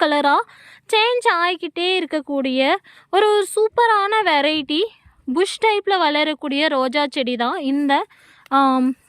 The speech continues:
love and peace rose or changing ரோஸ்னு சொல்லுவோம், பீனட்டா ரோஸ்னு சொல்லுவோம். அந்த மாதிரி ஒரு சூப்பரான வெரைட்டி. So, கண்டிப்பா மிஸ் பண்ணிடாதீங்க. ஸ்க்ரீன்ஷாட் எடுத்துட்டு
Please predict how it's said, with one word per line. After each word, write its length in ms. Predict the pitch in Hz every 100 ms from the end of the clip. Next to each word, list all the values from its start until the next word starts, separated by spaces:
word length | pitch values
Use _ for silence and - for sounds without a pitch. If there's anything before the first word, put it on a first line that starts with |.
| - 302
love 200 | 381 415 427
and 120 | 349 302
peace 260 | 349 320 311 262
rose 200 | 339 - 285
or 100 | 254 -
changing 460 | 311 311 330 320 277
ரோஸ்னு 360 | 240 240 262 277 254
சொல்லுவோம், 380 | 233 240 302 - - - _
பீனட்டா 460 | 427 427 453 453 392 330
ரோஸ்னு 380 | 285 262 294 339
சொல்லுவோம். 340 | 294 262 294 330 254
அந்த 140 | 294 302
மாதிரி 160 | 320 302
ஒரு 80 | 285
சூப்பரான 640 | 349 _ - 311 269 285 285
வெரைட்டி. 380 | 254 254 269 302 381
So, 80 | 269
கண்டிப்பா 400 | 254 269 311 370
மிஸ் 260 | 330 320 359
பண்ணிடாதீங்க. 640 | 330 320 294 277 277 277 440 _ - - _ _ _ _ _ _ _ _ _ _ _ _ -
ஸ்க்ரீன்ஷாட் 540 | - 330 359 370 339 294
எடுத்துட்டு 320 | 285 269 285